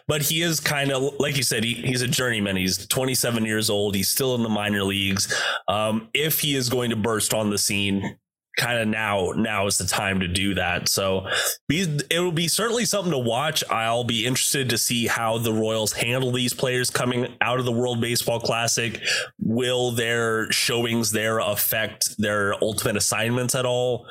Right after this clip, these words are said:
That'll, but that'll be something that we'll be talking about more here in a week or so. Um, speaking in a week or so, Max, is there anything that our listeners can watch out for at Royals Review coming up?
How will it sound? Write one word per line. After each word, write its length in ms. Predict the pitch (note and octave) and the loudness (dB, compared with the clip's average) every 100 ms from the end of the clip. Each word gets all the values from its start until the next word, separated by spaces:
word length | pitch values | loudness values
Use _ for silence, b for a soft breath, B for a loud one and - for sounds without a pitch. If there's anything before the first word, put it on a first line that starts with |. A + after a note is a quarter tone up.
| B B B - | B B B -2
That'll, 580 | A2+ B2 B2 B2 - B2 | 0 0 0 0 0 -2
but 140 | A#2+ | 0
that'll 200 | D#3 E3 | 0 0
be 80 | C#3+ | 0
something 260 | C3+ B2+ | 0 0
that 100 | A#2 | 2
we'll 120 | A2 A#2 | 2 0
be 120 | A2+ | 0
talking 320 | B2+ A2+ G#2+ | 0 0 0
about 280 | A2 G#2 - | 0 0 0
more 340 | A2 A#2 G#2+ G#2 | 0 2 0 0
here 380 | G#2+ A2 G#2+ | 0 0 0
in 380 | G#2 G#2+ G#2 G#2 | 0 0 0 0
a 240 | - G2+ G2 | 0 0 2
week 420 | F#2+ G2+ G2+ - | 2 0 -2 -2
or 160 | F#2+ G2 | 0 0
so. 480 | - G2 G2 F#2+ F#2+ B B B | 0 0 0 -2 -4 B B B
Um, 200 | - A2 | -2 0
speaking 340 | A2+ F#3 G3+ F3+ | -2 -2 -2 0
in 80 | D3+ | 0
a 40 | |
week 240 | C3+ E3 | -2 -2
or 60 | C3+ | -2
so, 240 | - A#2+ | 0 0
Max, 460 | G#2 A2+ D3 F3+ - | 0 -2 0 0 0
is 100 | A#2 | 0
there 140 | C3 | 0
anything 420 | C3+ D3 D#3 C#3 C3+ | 0 -2 0 0 0
that 380 | B2 B2 - _ _ | 0 -2 -4 _ _
our 160 | A2+ A#2+ | 0 2
listeners 440 | B2 C3 - C#3 B2 | 0 0 0 0 0
can 200 | B2+ A#2 | 0 0
watch 260 | A2+ B2 | 0 0
out 180 | C3 C3 | 0 0
for 260 | C3+ C3 B2+ | 0 0 0
at 240 | A#2 A#2+ | 0 2
Royals 360 | A#2 A#2+ B2 B2 | 2 2 0 0
Review 240 | A2+ C3 | 0 0
coming 240 | C3 C#3+ D#3+ | 0 0 0
up? 340 | F#3+ F#3+ - | -2 -6 -14